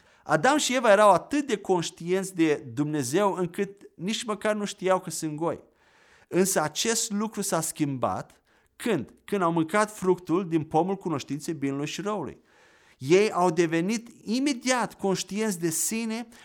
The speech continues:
și s-au concentrat pe sinele lor în momentul în care au primit conștiința. Au fost cuprinși de rușine. Înainte nu erau rușinați, dar dintr-o dată conștiința a adus rușine peste ei și frica de pedeapsă.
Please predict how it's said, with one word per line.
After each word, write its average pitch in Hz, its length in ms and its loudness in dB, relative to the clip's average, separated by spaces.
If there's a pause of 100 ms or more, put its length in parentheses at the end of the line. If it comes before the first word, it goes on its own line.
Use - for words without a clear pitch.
și - 120 -6
s-au 160 160 2
concentrat 160 720 -2
pe 196 100 -4
sinele 190 400 -2
lor 180 300 0
în 165 120 -2
momentul 180 640 -2
în 156 120 -4
care 170 380 -2
au 151 160 2
primit 165 360 -4
conștiința. 139 600 -8 (680)
Au 156 120 4
fost 208 380 -4
cuprinși 196 380 -4
de 175 60 0
rușine. 156 600 -4 (260)
Înainte 226 420 -2
nu 320 160 2
erau 285 200 4
rușinați, 165 680 -4
dar 175 180 -2
dintr-o 190 300 -4
dată 226 400 -4
conștiința 196 680 -4
a 160 100 -4
adus 170 420 -4
rușine 180 600 -6 (200)
peste 165 280 -2
ei 170 260 0
și 147 140 -6
frica 208 520 -6
de 156 100 -6
pedeapsă. 185 640 -4